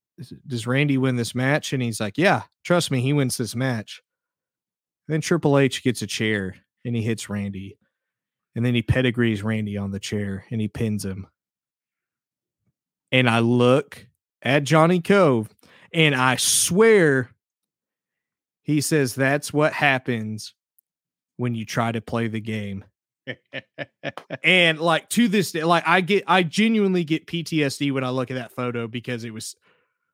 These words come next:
Speaker 1: like, that was my first heartbreak in professional wrestling. But all of that context to say,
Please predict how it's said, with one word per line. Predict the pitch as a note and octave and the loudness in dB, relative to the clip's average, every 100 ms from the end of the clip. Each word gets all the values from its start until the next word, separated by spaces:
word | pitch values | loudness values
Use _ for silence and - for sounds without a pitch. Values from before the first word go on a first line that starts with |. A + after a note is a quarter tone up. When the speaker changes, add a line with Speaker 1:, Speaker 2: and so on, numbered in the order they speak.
| - | -4
Speaker 1:
like, | A#2 - - _ _ _ - | -4 -6 -20 _ _ _ -6
that | B2+ | -6
was | B2+ | -2
my | C#3 | -2
first | A#2+ B2+ A#2+ | 0 -2 -4
heartbreak | - B2 A#2+ - A2+ G#2+ - | -4 0 0 -2 -6 -6 -6
in | A#2+ | -8
professional | - G#2+ A2+ A2 - G#2 | -6 -6 -4 -4 -6 -6
wrestling. | G#2+ - G2+ | -6 -8 -10
But | A2+ C#3 | -8 -6
all | - B3+ A#3+ G#3+ F#3+ | 0 4 6 6 4
of | E3 D#3 | 2 0
that | C#3+ C3+ - | 0 -2 -4
context | C3 B2 B2+ A#2+ - | -4 -4 -6 -6 -8
to | A2+ | -10
say, | - A#2+ A#2 A2+ | -6 -4 -4 -6